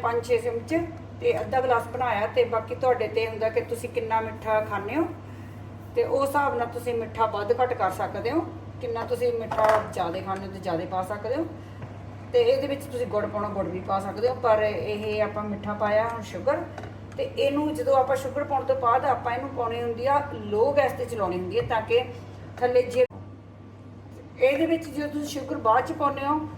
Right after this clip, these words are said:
ਤਾਂ ਫਿਰ ਇਹ ਤੁਹਾਡੀ ਨਾ, ਇਹਦੇ ਉੱਤੇ ਸ਼ਾਈਨ ਹੀ ਆ ਜਾਂਦੀ ਆ,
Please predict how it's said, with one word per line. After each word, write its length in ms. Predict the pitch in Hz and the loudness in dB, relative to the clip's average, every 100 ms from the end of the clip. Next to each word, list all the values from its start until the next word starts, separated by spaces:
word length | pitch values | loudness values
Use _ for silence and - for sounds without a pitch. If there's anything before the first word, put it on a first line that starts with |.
| - | -4
ਤਾਂ 100 | 277 | -2
ਫਿਰ 240 | 262 269 269 | 2 4 4
ਇਹ 200 | 294 285 | 2 0
ਤੁਹਾਡੀ 220 | 302 277 | -4 -2
ਨਾ, 140 | 285 302 285 277 254 254 247 | 0 2 2 2 -4 -4 -4
ਇਹਦੇ 280 | - 269 302 | 0 0 0
ਉੱਤੇ 160 | 302 | -2
ਸ਼ਾਈਨ 360 | 285 269 233 247 | -2 0 0 0
ਹੀ 80 | 247 | 0
ਆ 100 | 220 | 0
ਜਾਂਦੀ 320 | 185 185 175 | 0 -2 -2
ਆ, 80 | 170 | -2